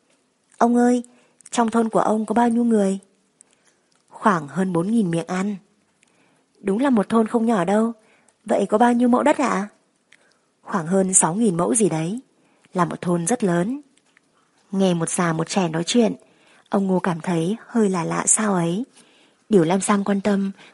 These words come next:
có phải hơi bị chật nhịp không nhỉ? Vì sao cô bé lại có hứng thú với vấn đề thổ địa hay nhân khẩu quê ông? Nơi này hàng năm, cả nhà cũng chỉ quay về quét tước một đôi lần thôi mà. Nhưng bất kể thế nào,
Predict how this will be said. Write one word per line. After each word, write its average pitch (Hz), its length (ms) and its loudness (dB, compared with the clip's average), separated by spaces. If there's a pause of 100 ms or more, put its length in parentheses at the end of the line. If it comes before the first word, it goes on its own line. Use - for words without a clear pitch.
có 202 100 2
phải 233 200 0
hơi 202 180 0
bị 208 200 0
chật - 180 -4
nhịp 185 140 -2
không 240 240 -2
nhỉ? 202 240 0 (640)
Vì 175 140 0
sao 185 420 -2 (220)
cô 226 120 0
bé 185 140 0
lại 233 160 0
có 185 80 -10
hứng 196 180 -2
thú 185 300 -4
với 185 100 0
vấn 208 180 -2
đề 220 260 2
thổ 180 180 -2
địa 185 220 2 (380)
hay 214 200 -2
nhân 202 160 0
khẩu 185 280 0
quê 220 220 2
ông? 214 300 2 (760)
Nơi 190 180 2
này 180 140 0
hàng 165 260 -6
năm, 196 280 -2 (360)
cả 196 120 0
nhà 165 340 -2
cũng - 140 -4
chỉ 208 160 4
quay 214 200 0
về 190 320 0
quét - 180 -4
tước 277 360 -2
một 180 180 -2
đôi 202 140 2
lần 175 240 -2
thôi 202 140 -4
mà. 175 300 -6 (840)
Nhưng 175 280 -2
bất 233 160 -2
kể 196 160 4
thế 170 120 -2
nào, 180 380 -2